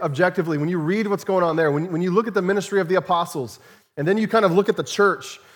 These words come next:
uh, the global church, both then and now, uh,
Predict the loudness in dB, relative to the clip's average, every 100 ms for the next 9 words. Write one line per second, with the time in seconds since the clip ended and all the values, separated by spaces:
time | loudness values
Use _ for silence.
0 | _ -4 -2 0 -2 2 4 4 4 0
1 | 0 -2 -6 -2 2 2 0 2 4 4
2 | 2 0 2 0 0 2 0 -2 -8 -20
3 | _ _ _ _ _ -6 -4 -4